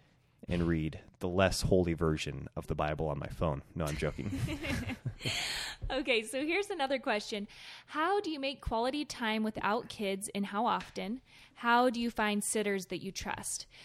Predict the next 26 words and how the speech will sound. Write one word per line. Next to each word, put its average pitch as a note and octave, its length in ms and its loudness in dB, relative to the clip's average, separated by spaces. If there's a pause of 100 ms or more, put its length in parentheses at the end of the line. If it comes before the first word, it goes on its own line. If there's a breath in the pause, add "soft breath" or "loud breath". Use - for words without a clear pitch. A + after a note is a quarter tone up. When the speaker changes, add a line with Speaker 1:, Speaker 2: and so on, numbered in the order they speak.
(140)
Speaker 2:
So A#3 320 4
this B3+ 240 2
was D4 280 4
kind D4+ 180 -2
of C#4+ 80 0
a A#3 440 4
hard A3+ 240 0
thing A3 140 0
for G#3+ 140 0
us G#3+ 180 0
once G#3 200 -4
my G3+ 100 -2
family G#3+ 320 0
moved G#3 240 0
out F#3 140 0
of F3+ 100 -6
town B3+ 500 -2
or F3+ 140 -8
just F3+ 220 -6
wasn't F#3 220 -4
here A3 200 0
as G#3+ 120 0
frequently G#3 500 -2
because G3+ 320 -4
babysitters G#3+ 680 -2
weren't, F3 240 -12